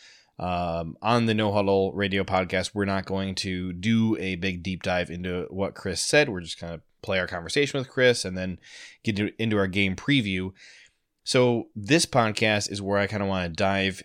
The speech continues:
into, um, a, a, uh, expansion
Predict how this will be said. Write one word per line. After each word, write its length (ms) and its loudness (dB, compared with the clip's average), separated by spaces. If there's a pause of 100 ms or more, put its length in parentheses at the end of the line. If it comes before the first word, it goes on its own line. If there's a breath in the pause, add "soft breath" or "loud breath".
into, 880 -4 (960)
um, 500 -4 (100)
a, 520 -6
a, 500 -12 (340)
uh, 220 -12
expansion 840 -2